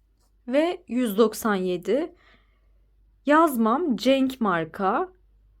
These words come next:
Rengi yağ yeşili, kodu da yüz doksan yedi. Cenk marka yazmalarla Altın Başak iplerin renk kodu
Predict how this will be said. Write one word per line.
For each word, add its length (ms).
Rengi 480
yağ 300
yeşili, 680
kodu 340
da 200
yüz 320
doksan 360
yedi. 340
Cenk 340
marka 300
yazmalarla 880
Altın 400
Başak 420
iplerin 560
renk 280
kodu 440